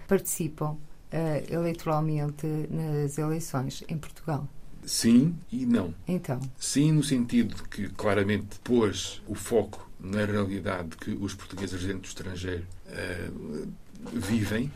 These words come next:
Speaker 2: e com que são confrontados quando tentam exercer o seu, o seu dever cívico, mas, por outro lado, também deu aso e demonstrou que há uma corrente de pensamento. Isso ficou outra vez patente no evento que nós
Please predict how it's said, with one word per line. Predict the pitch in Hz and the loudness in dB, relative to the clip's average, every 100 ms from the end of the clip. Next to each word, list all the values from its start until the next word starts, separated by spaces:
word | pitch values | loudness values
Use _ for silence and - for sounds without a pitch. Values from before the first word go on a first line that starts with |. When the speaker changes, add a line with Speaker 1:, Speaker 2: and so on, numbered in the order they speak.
| - | -8
Speaker 2:
e | 98 | -4
com | 110 104 | -2 0
que | |
são | - 104 | 0 0
confrontados | 104 98 104 101 95 90 - - - - - | 0 0 0 2 0 0 -6 -10 -12 -14 -12
quando | - 104 95 | -2 -2 0
tentam | 104 95 101 | -2 -2 -4
exercer | 95 95 - 101 | -4 -4 -4 -4
o | 92 | -4
seu, | 87 90 | -6 -6
o | 87 87 | -6 -10
seu | - 90 87 | -6 -6 -6
dever | 85 98 | -4 -2
cívico, | 92 98 90 98 101 - - - - - - - | 0 -2 -2 -4 -6 -16 -18 -18 -18 -20 -18 -14
mas, | 87 101 107 - | -4 0 0 0
por | - 113 110 | -2 0 2
outro | 101 98 | 0 2
lado, | 104 101 98 147 - - - | 4 4 0 -6 -10 -16 -4
também | 113 104 110 113 | 0 4 4 4
deu | 107 107 101 | 0 2 2
aso | 101 104 117 143 139 | 2 0 -2 -6 -4
e | 107 101 | 0 -2
demonstrou | 98 101 101 90 - 101 98 | 0 0 0 -2 -4 -2 -2
que | - - 101 | -2 -6 -4
há | 98 85 | -2 -2
uma | 85 | -6
corrente | 85 92 95 87 | -6 -6 -4 -6
de | 87 | -8
pensamento. | 90 85 110 143 | -6 -4 -4 -2
Isso | 104 - - | -2 -4 -8
ficou | - 104 107 | -8 -2 2
outra | 104 104 | 2 4
vez | 104 | 2
patente | - 101 110 101 92 | 2 0 0 -2 -4
no | 92 95 | -4 -4
evento | 95 92 98 90 | -2 0 -2 -2
que | 92 | -6
nós | 95 90 | -4 -6